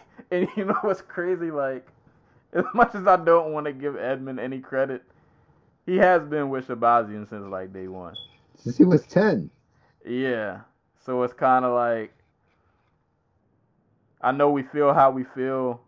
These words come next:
Speaker 1: about, uh,
Speaker 2: Dude, ma-,
Speaker 1: about old boy.
Speaker 2: maybe he's like Virgil Hunter, where, like, only the fighters he's been with since day one are the ones he, like, can actually coach and, like, make decent. But if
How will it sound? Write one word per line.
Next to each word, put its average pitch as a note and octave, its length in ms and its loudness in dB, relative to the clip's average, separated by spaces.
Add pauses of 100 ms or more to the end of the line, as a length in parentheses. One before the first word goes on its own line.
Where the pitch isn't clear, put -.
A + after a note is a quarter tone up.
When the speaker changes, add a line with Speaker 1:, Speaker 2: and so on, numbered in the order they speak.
(220)
Speaker 1:
about, A2+ 400 2
uh, A2 400 -2 (460)
Speaker 2:
Dude, C3+ 180 -4
ma-, A#2+ 60 -10
Speaker 1:
about G#2+ 260 -2
old G#2 220 -8
boy. G2+ 300 -10 (120)
Speaker 2:
maybe F3+ 240 2
he's A#3 140 2
like F3 140 4
Virgil C3+ 360 6
Hunter, G2+ 380 -2
where, F2+ 160 2
like, F2+ 340 -2
only B2 240 4
the A#2+ 120 8
fighters A#2 440 6
he's A#2+ 180 0
been A2 280 6
with G#2 240 8
since C3 360 4
day F#2+ 200 6
one E2+ 260 2
are E2 100 2
the E2+ 100 2
ones F2 260 2
he, F2+ 220 4
like, E2+ 260 4
can F2+ 180 2
actually F2 320 0
coach F2 380 4
and, D#2+ 260 2 (1000)
like, E2+ 200 2
make E2+ 300 6 (280)
decent. D#2+ 440 2 (640)
But F#2+ 240 6 (720)
if C3+ 240 6